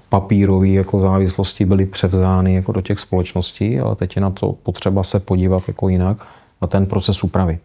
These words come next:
A ty procesy mají spoustu společných prvků skrz celej, jako celej trh. Není to tak, že přijde nějaká firma a řekne, „Ale my máme úplně speciální procesy.“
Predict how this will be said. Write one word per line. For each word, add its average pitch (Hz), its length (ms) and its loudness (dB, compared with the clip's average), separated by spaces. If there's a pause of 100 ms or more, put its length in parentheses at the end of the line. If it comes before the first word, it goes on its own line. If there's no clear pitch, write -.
(720)
A 92 220 2
ty 110 120 0
procesy 101 480 0
mají 107 240 2
spoustu 107 580 0
společných 98 680 0
prvků 90 760 0
skrz - 440 0
celej, 98 640 4
jako 101 260 0
celej 95 300 0
trh. 90 320 -2
Není 98 280 2
to 98 120 0
tak, 95 320 2
že 92 140 2
přijde 95 340 -2
nějaká 92 340 0
firma 90 280 -2
a 92 40 2
řekne, 92 340 0 (380)
„Ale 92 220 2
my 95 100 4
máme 92 340 2
úplně 92 380 -2
speciální 87 640 -2
procesy.“ - 500 -6